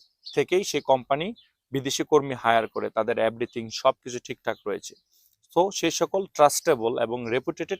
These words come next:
কোম্পানি থেকে যদি আপনারা ওয়ার্ক পারমিট পান, আপনি চোখ বন্ধ করে ইনশাল্লাহ ক্রোয়েশিয়া আসতে পারবেন। এবং এই মাসে ভিসা রেশিওর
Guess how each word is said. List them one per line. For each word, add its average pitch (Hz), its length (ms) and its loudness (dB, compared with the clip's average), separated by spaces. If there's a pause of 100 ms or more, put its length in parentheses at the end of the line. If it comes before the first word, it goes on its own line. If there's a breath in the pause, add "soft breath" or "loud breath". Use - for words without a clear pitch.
(120)
কোম্পানি 151 360 0
থেকে 151 200 -2
যদি 156 180 -2
আপনারা 151 280 -4
ওয়ার্ক 131 240 6
পারমিট 117 360 -8
পান, 110 100 0 (460)
আপনি - 120 -6 (100)
চোখ 175 100 2 (100)
বন্ধ 170 120 2 (100)
করে 165 160 0
ইনশাল্লাহ 160 280 -2
ক্রোয়েশিয়া 139 320 0
আসতে - 240 -6
পারবেন। 90 240 -2 (460)
এবং 135 120 6 (120)
এই 165 120 2
মাসে 160 200 -2 (160)
ভিসা 127 320 0
রেশিওর 143 320 -2